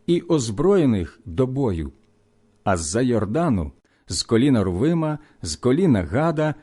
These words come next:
а й з половини коліна Манасії — сто двадцять тисяч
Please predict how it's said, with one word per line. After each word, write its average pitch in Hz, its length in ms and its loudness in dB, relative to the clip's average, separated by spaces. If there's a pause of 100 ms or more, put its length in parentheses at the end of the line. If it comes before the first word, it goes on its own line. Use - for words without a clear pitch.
(140)
а 139 100 4
й 135 60 4
з 107 100 -4
половини 160 560 2
коліна 151 420 2
Манасії — 180 720 2 (240)
сто - 360 2
двадцять 147 720 0
тисяч 170 560 -2